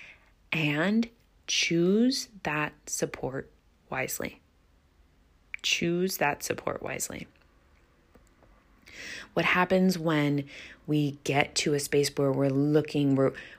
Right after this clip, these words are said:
we're really looking into leaning into this trust, and maybe we're having, uh, energy underneath that of desperation or of frustration or of scarcity or of lack or of fear?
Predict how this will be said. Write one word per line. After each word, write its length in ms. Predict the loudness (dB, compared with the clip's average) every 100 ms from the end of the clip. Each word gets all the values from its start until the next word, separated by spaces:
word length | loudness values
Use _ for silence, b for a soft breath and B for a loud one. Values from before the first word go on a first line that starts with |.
| B
we're 120 | 0
really 320 | 4 4 4
looking 360 | 2 0 2 2
into 200 | 2 2
leaning 300 | 4 4 4
into 220 | 2 -2
this 200 | -4 -4
trust, 340 | -4 -4 -2
and 100 | -2
maybe 320 | 2 2 2 2
we're 180 | 0
having, 500 | 0 -2 0 2 0 -2 B B
uh, 220 | 0 2 0
energy 400 | 0 0 0 2
underneath 400 | 2 2 2 2
that 160 | 0 -2
of 180 | -2 -4
desperation 880 | -4 -2 -2 -2 -2 -2 -2 -6 -4
or 160 | -2
of 100 | -2
frustration 760 | -4 -6 -4 -2 -2 -2 -2 -4
or 120 | -6
of 100 | -4
scarcity 840 | -2 -2 0 0 0 -2 -4 -10 -16 b b b b
or 120 | -4 -2
of 160 | -2
lack 560 | -4 0 0 -2 -8 -16 _ b b b b b b
or 100 | -2
of 80 | -2
fear? 680 | -4 -6 0 2 0 -4